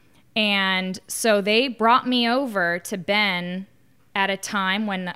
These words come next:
obviously it was done. And our conversation felt a lot longer than others. And then when I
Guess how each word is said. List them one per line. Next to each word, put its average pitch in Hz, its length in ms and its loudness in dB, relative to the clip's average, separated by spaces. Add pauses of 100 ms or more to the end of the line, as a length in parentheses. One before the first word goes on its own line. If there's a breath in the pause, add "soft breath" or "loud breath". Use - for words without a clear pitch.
obviously 185 580 -2
it 180 100 -6
was 170 200 -8
done. 185 540 -2 (380 loud breath)
And 196 140 -2
our 214 120 2
conversation 254 1120 0 (100)
felt 277 480 -2
a 233 80 0
lot 226 400 0
longer 220 960 0 (640)
than 202 500 -4
others. 294 720 0
And 220 220 0
then 208 360 2
when 208 140 0
I 208 420 0